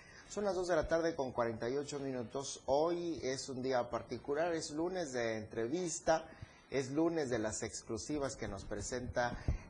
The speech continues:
Luis, Luis Gordillo. Y, eh, pues vamos a darle paso a esta entrevista exclusiva. Luis, adelante.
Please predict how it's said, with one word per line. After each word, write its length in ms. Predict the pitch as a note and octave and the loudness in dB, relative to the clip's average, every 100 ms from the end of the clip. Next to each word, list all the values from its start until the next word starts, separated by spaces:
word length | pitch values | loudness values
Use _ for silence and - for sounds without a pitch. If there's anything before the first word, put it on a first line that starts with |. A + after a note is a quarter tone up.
| - | -4
Luis, 680 | A2 C3+ C3+ B2 - - - | 2 4 2 0 -2 -2 -4
Luis 360 | A2 B2 B2 G#2+ | -2 0 0 0
Gordillo. 580 | G#2+ G#2+ G#2+ G#2+ F#2 - - - - - | -2 0 -2 -2 -4 -6 -12 -20 -12 -2
Y, 480 | C#3 D#3+ F3 F3 - | 2 4 4 2 0
eh, 680 | A#2+ A2+ G#2+ G#2 G2+ F2 F#2+ - | 0 0 0 0 -2 -4 -8 -10
pues 100 | A#2+ | -2
vamos 260 | B2+ F3 | -2 0
a 80 | C3 | 4
darle 280 | C3 D#3+ D#3 | 4 4 0
paso 560 | - C#3 D#3+ - C#3 A2+ - - - | 4 4 4 2 -4 -4 -14 -16 -2
a 120 | A#2+ | 0
esta 180 | C3 D3 | 2 -2
entrevista 480 | C3 A#2+ C3 B2+ B2 | 2 2 2 -2 -10
exclusiva. 480 | - G#2+ B2 A#2 | -8 -4 0 2
Luis, 280 | A2 B2+ G#2+ | 4 2 0
adelante. 640 | A2+ G#2+ B2 A#2 - - | 0 2 2 0 -4 -8